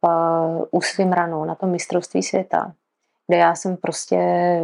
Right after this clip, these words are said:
vlastně tu sezónu, to bylo poprvé, kdy já jsem uběhla horský maraton. A teď jsem měla běžet pětašedesát kilometrů. Já jsem vůbec nevěděla, jak na to mám trénovat, ale prostě sedla jsem si,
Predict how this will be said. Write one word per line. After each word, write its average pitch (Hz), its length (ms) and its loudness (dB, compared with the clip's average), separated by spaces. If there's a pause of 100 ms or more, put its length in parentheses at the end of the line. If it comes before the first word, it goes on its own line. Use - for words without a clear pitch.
(500)
vlastně 180 320 0
tu 208 120 -2
sezónu, 180 840 2 (260)
to 180 100 0
bylo 190 200 2
poprvé, 185 440 0
kdy 180 120 2
já 180 100 2
jsem 180 180 -2
uběhla 185 360 2
horský 185 400 0
maraton. 175 500 -2 (380)
A 170 60 0
teď 175 160 -2
jsem 202 160 0
měla 185 220 0
běžet 180 500 0
pětašedesát 185 760 -2
kilometrů. 160 600 -4 (380)
Já 175 60 2
jsem 190 220 2
vůbec 190 380 2
nevěděla, 185 480 4
jak 190 160 2
na 180 80 0
to - 120 -4
mám 190 180 2
trénovat, 165 560 0 (240)
ale 175 220 2
prostě 170 580 -2 (340)
sedla 180 280 0
jsem 180 240 -4
si, 175 340 0